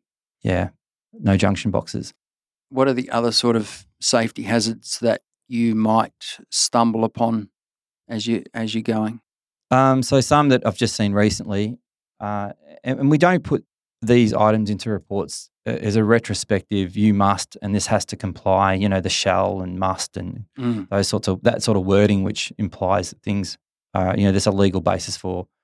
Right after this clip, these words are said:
Speaker 1: or an authoritative basis for saying, "You have to do this." So balustrades come up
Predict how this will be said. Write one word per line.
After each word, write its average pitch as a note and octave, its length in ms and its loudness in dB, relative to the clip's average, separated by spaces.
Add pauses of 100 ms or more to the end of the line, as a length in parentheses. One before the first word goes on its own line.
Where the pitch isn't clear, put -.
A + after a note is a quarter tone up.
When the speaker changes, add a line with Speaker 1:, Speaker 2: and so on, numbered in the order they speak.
(120)
Speaker 1:
or G2+ 160 2
an G#2+ 60 4
authoritative G2 500 2
basis G2 380 -4
for F#2+ 140 -8
saying, F#2+ 500 -4
"You F#2+ 120 -2
have - 200 2
to F2+ 80 -8
do F#2+ 180 -4
this." - 340 -12 (420)
So B2 160 4
balustrades A#2+ 580 0
come A#2 180 -4
up B2 140 -8